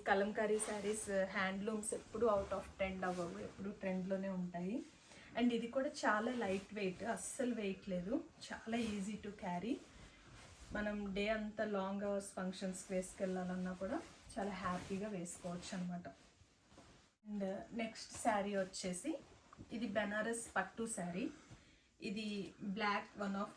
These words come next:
my favorites అనమాట. ఇది ప్యూర్ బెనారస్ పట్టు. శారీ అంతా కూడా ఇట్లా బ్లాక్కి ఇట్లా కింద రెడ్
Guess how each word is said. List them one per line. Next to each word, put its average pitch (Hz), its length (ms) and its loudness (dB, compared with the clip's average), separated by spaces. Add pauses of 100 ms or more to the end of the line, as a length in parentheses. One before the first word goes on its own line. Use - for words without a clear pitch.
my 202 80 0 (120)
favorites 190 560 0
అనమాట. 170 320 -2 (140)
ఇది 226 160 -4 (220)
ప్యూర్ 220 260 -2 (120)
బెనారస్ 190 520 0 (220)
పట్టు. 190 320 0 (2750)
శారీ 226 360 6
అంతా 214 280 2 (100)
కూడా 214 200 2 (360)
ఇట్లా 214 240 0 (680)
బ్లాక్కి 208 560 2 (520)
ఇట్లా 208 240 2 (1300)
కింద 240 280 10 (200)
రెడ్ 190 260 0